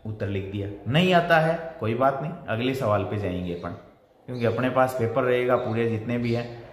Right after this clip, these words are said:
दो घंटे पैंतालीस मिनट तक वो पेपर अपने पास ही रहेगा, सवाल भी अपने पास ही रहेंगे।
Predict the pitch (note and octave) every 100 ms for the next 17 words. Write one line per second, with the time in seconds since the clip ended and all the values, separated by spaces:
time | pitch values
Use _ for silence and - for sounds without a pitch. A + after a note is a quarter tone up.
0 | - A2+ A#2 A2 G#2 G#2+ G2+ A2 A#2 B2+
1 | A2+ A2+ A#2 - - - - - - -
2 | A2+ - - G#2+ A#2 A2+ A#2+ A#2 A#2 A#2
3 | B2+ A#2 A2+ A2+ A2 G2+ G#2 A#2+ A#2+ A2+
4 | A2+ A2 A2+ A2+ A2+ G#2+ G#2+ A2+ A2+